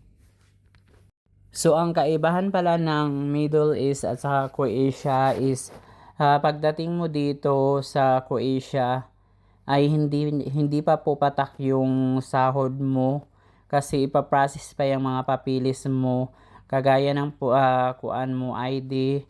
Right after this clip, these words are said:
tapos mag-open account ka pa sa iyong A T M. Hindi ka pa diretso magsasahod kasi dito po sa Croatia is, ah, no work, no pay po.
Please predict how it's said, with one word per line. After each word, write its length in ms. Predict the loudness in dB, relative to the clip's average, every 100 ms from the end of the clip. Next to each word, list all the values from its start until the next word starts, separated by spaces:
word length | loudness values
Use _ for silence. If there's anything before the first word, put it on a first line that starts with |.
| _ _ _ _ -8
tapos 640 | -6 -2 0 2 0 0
mag-open 1120 | -2 0 -2 -4 -8 -16 -6 -4 -2 -2 -2
account 400 | -4 0 0 0
ka 80 | -4
pa 320 | -2 -2 -2
sa 160 | -2 -2
iyong 240 | -2 -2
A 80 | -6
T 240 | -4 -6
M. 400 | -2 -2 -2 -4 -8 _ _ _ _ _ -4
Hindi 240 | -2 -2
ka 160 | -4 2
pa 480 | 4 4 2 -2 -10
diretso 1040 | -8 -4 2 2 2 -2 -4 0 2 2 -2 -14 -20 -16 -16 -6
magsasahod 1700 | 0 2 4 4 2 0 -2 -6 -10 -6 -4 -2 -2 0 0 -2 -2
kasi 240 | -4 -2 -4
dito 480 | -2 -2 -2 -4
po 160 | -4 -6
sa 160 | -4 -4
Croatia 560 | -2 0 0 -2 -2
is, 320 | 0 -2 -4 -6 -8 -20 -20 _ _ -2
ah, 400 | 0 2 2 2 0
no 160 | 0 2
work, 240 | 2 0
no 320 | -2 -2 -2 0
pay 160 | -2
po. 480 | -2 -2 -2 -2